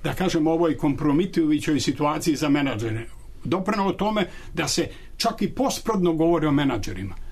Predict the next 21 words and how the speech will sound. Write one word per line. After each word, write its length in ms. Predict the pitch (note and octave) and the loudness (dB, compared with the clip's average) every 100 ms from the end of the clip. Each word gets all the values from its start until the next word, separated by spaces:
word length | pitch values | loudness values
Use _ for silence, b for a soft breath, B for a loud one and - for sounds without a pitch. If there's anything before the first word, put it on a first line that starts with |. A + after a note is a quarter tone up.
| b b | b b
To 200 | - A3+ | 0 2
je 300 | A#3+ G#3+ - - | 2 0 -2 -4
profesija 640 | C#3+ D#3 A3+ A#3 - G#3 | -2 0 0 0 0 -2
kao 300 | - G3+ G3+ | 0 0 2
i 60 | F3 | 2
svaka 400 | - G3+ G3+ - | 2 0 0 0
druga. 380 | E3 A3 C3+ G2+ B B B | 2 2 0 -4 B B B
S 80 | A#2 | -2
druge 300 | B2+ G3 F3+ | 2 2 2
strane, 440 | E3+ F3 G3+ F3+ B B | 2 0 2 0 B B
ne 380 | - F3 B3+ A#3+ | 2 4 2 -2
samo 460 | - - A#3+ A#3 F#3+ | -4 -2 0 0 0
kao 220 | G#3 G3+ | 2 2
i 40 | F3+ | 2
svaka 340 | G#3+ G#3+ F#3+ | 0 0 0
druga 440 | E3+ A3 F#3 F#3+ B B B | 2 2 2 0 B B B
u 260 | E3 F3 - - | 2 2 0 -2
efikasnom 680 | E3+ F3 - A3 - E3+ | 0 0 0 0 0 0
smislu 400 | - G3 G3 F3+ | 2 2 2 2
doprinosa 600 | D3+ F#3+ F3+ F3 E3 E3+ | 2 0 2 2 2 0
državi. 480 | D3+ D#3+ D#3+ D3 G#2 | 0 0 0 -2 -4